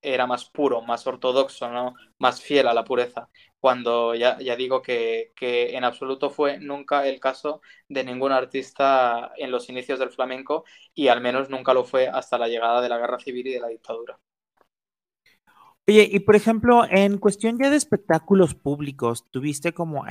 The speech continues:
Speaker 2: ya había como algún referente antes de que lo hicieras tú, o algún,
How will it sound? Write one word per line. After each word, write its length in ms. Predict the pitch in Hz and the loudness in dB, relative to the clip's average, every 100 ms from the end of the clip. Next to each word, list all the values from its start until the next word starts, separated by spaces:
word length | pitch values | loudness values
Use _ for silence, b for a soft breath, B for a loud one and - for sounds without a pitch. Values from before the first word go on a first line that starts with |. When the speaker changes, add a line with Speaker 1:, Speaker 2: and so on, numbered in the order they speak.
| 139 | -2
Speaker 2:
ya 100 | 156 | 0
había 380 | 160 180 190 170 | 0 0 0 0
como 260 | 143 131 | -2 -6
algún 400 | 127 120 131 131 | -6 -6 -6 -6
referente 560 | 139 139 117 120 123 123 | -6 -6 -6 -6 -6 -8
antes 240 | 120 117 | -8 -10
de 80 | 120 | -10
que 80 | 113 | -10
lo 120 | 101 | -10
hicieras 400 | 98 110 104 - | -8 -6 -8 -8
tú, 240 | 117 120 - | -8 -8 -6
o 160 | 107 | -2
algún, 720 | 104 107 107 110 113 113 113 | -2 -2 -6 -8 -8 -10 -12